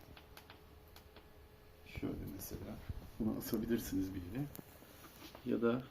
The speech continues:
atölyenizi koyabilirsiniz. Şu şekilde kullanabilirsiniz. Çok farklı.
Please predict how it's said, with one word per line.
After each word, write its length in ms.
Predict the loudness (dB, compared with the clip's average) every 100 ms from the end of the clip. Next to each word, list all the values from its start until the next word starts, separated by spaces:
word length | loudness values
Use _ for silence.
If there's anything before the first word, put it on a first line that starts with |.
| 2 2
atölyenizi 560 | 10 12 12 10 4
koyabilirsiniz. 920 | 2 0 2 2 0 2 4 2 0 -10 -14 -16 -16 -16 -16 -18 -18 -18 -12
Şu 140 | -4 2
şekilde 540 | 4 4 4 8 6 6 -6 -14 -16 -10 0
kullanabilirsiniz. 840 | 4 6 6 4 -2 -2 0 0 -2 -10 -14 -16 -16 -16 -16 2 10 10 10 -6 -14 -14 -14 -10 -10 -10 -14 -14 -14 -14 -12 -4
Çok 240 | -4 -4
farklı. 560 | -8 -8 -6 2 2